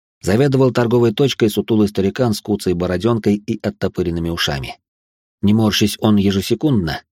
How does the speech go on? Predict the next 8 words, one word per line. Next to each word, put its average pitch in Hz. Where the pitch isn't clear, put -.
как -
от -
хронического 90
геморроя, 85
выглядел 135
бы 131
даже 104
забавно. 87